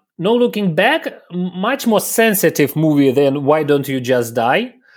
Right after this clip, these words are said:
uh, but still has all these genre elements. So I hope that this, uh,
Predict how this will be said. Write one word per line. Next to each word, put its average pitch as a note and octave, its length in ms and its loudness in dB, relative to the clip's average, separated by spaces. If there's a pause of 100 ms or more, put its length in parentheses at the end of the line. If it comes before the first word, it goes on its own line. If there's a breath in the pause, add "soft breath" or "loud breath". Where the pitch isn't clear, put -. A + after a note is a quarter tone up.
(200 soft breath)
uh, C3+ 260 -2
but D#3+ 240 0
still G#3 280 0
has C#3 420 2
all C#3+ 260 2
these B2+ 240 -2
genre B2 460 -2
elements. D3 720 -2
So D#3+ 160 2
I D#3 140 2
hope F3+ 320 0
that D3 180 0
this, D#3 300 -2 (140)
uh, C3+ 200 -2